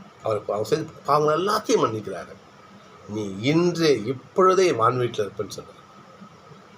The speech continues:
ஆக, மன்னிப்பது என்பது அது மிக உன்னத காரியம், வீரமான செயல்.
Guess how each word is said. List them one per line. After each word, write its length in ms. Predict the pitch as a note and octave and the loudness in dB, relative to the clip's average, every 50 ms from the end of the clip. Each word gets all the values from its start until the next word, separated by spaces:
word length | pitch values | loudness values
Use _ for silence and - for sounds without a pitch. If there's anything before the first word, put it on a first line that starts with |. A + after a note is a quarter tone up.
| - - - - - - | -20 -20 -20 -20 -18 -8
ஆக, 140 | - C3+ C3+ | -4 -4 -2
மன்னிப்பது 580 | A#2+ A#2 B2+ D#3 F#3 A#3 A3+ - - G3 D#3+ D#3+ | -2 -2 -2 -2 -2 -4 -4 -2 -2 -2 0 0
என்பது 680 | D3+ D3+ D3 D3+ D3 F#3 C3+ G#2+ G#2+ C3 - - - - - - - - - - - - - - - - - | -2 2 2 0 2 2 0 0 0 -2 -2 -4 -8 -12 -18 -20 -20 -20 -20 -20 -20 -20 -20 -20 -20 -16 -10
அது 160 | - A2+ A#2 G#2+ | -8 -6 -6 -6
மிக 440 | G#2+ A2 A#2 C3+ D#3+ F3+ - A#3 | -8 -8 -6 -6 -6 -2 0 0
உன்னத 380 | G3 G3 F#3+ F#3 F#3 F3+ F#3 E3+ | 2 2 2 2 4 2 2 0
காரியம், 460 | - D#3 C3+ C3+ B2+ C3 B2+ A#2 A2 | 2 -2 -4 -2 -2 -2 -4 -2 -2
வீரமான 380 | A#2 A#2+ B2 A#2 A2 A2+ A2 A2 | 0 0 0 2 2 2 2 2
செயல். 340 | - - - G2+ - - | 0 -2 -10 -12 -18 -18